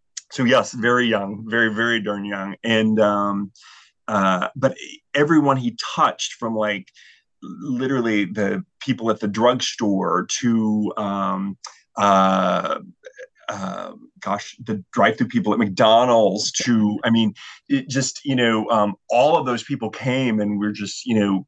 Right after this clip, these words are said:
it just, he, um, he just had an incredible, um, reach for, and he just, um, yeah, he was an amazing human being. So,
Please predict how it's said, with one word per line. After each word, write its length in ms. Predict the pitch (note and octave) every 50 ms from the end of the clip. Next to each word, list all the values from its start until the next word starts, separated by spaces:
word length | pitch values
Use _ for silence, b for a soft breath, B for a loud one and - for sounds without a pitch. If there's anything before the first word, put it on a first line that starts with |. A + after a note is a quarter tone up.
| - -
it 180 | - - A2 G2
just, 380 | - A#2 G#2+ - - - - -
he, 580 | - C3+ B2+ C3 - - C#3 C3+ B2+ A#2+ A2+ G#2+
um, 340 | G#2+ G#2 G2+ G2+ G2+ G2 - B B B B B B
he 140 | - C#3 B2
just 240 | G2+ C#3 C#3+ - -
had 580 | - - C3 A#2+ A#2+ A#2 A2 A2+ A2 G2+ -
an 80 | G#2+ A2
incredible, 880 | A2 G#2+ - - - - - A2 A#2 A2+ G#2 A2 G#2+ G#2 G2 G2 F#2 - -
um, 400 | G2+ F#2+ F#2+ F#2+ F#2+ F#2+ G2 G2+ B B B B B
reach 720 | A#2 G#2+ G2+ G#2+ A#2+ B2 A2+ G#2+ G#2+ - - - - - - _ _ _ _ _ _ - - -
for, 400 | - A2 G#2+ G#2 G2 G2 F#2+ F#2 F2+ - _ -
and 220 | - A#2 G#2+ G2+
he 240 | G2+ A2+ A2 G#2+ G2+
just, 340 | F#2 G2 G#2 - - - - -
um, 440 | G#2+ G2 F#2+ F#2+ F#2 F2+ F2+ F2+ - _ -
yeah, 140 | A2 G2+ F#2+
he 160 | F#2 G#2 G#2
was 180 | G2+ G#2 F#2
an 80 | F#2+ G2
amazing 360 | G2 F#2+ F#2 F#2+ F#2 F#2+ F#2+
human 260 | F#2 G2 G2 F#2+ F#2
being. 200 | F#2 F#2+ F2+ F2+
So, 300 | F2+ - - F#2 E2 D2+